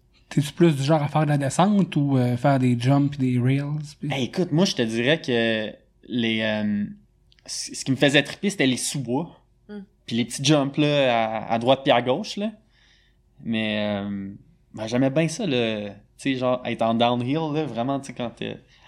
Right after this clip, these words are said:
Speaker 2: la pente est de même, là, puis là, tu fais, ah, de même, là, puis t'es comme, je sais pas, je-,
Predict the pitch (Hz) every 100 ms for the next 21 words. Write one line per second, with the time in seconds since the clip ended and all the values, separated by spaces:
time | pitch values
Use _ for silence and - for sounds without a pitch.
0 | - - - 120 - 156 151 127 135 151
1 | 160 147 147 131 139 - - - - -
2 | - 196 185 175 202 185 190 190 - -
3 | - - - _ - 143 143 - - _
4 | - -